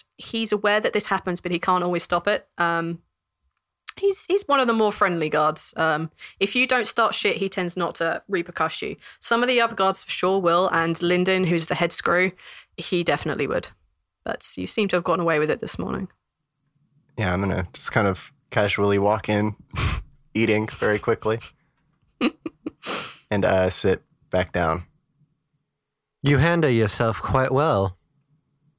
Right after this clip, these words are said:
Speaker 2: Hmm. Thank you, I guess. You're not with them, are you?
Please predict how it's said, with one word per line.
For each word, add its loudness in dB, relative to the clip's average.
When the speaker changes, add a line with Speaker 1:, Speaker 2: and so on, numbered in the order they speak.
Speaker 2:
Hmm. 2
Thank -2
you, -2
I -2
guess. -2
You're 2
not 2
with 0
them, 0
are 0
you? -2